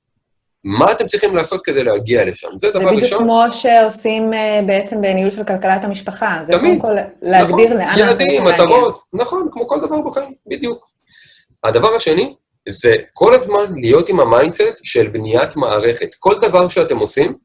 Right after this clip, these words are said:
Speaker 1: בעסק שלכם, תתחילו לחשוב בצ'קליסטים, הדרכות, ספר נהלים, פורמטים, ממוחשבים או לא ממוחשבים, אה, תבניות למיניהן,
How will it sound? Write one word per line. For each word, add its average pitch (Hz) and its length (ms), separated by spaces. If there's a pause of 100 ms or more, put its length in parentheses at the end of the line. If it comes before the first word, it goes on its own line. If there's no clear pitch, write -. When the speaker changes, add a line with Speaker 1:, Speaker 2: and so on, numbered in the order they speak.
(340)
Speaker 1:
בעסק - 380
שלכם, 247 440 (720)
תתחילו 233 360
לחשוב 190 480 (360)
בצ'קליסטים, 147 1080 (240)
הדרכות, 135 760 (560)
ספר 165 440
נהלים, 131 640 (520)
פורמטים, 131 840 (200)
ממוחשבים 135 800
או 123 140
לא 139 140
ממוחשבים, 127 800 (340)
אה, 113 460
תבניות 143 600
למיניהן, 139 540